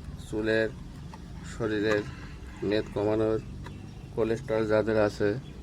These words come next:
এবং এর জুসটা খুব ভালো হজম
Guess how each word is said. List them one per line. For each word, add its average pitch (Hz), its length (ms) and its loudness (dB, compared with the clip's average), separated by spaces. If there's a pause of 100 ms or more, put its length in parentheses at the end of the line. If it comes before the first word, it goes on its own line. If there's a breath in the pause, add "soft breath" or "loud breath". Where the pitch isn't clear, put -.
(1300)
এবং 110 120 2 (100)
এর 117 160 2
জুসটা 117 320 -2 (120)
খুব 113 120 -4 (200)
ভালো 107 240 4 (120)
হজম 104 280 4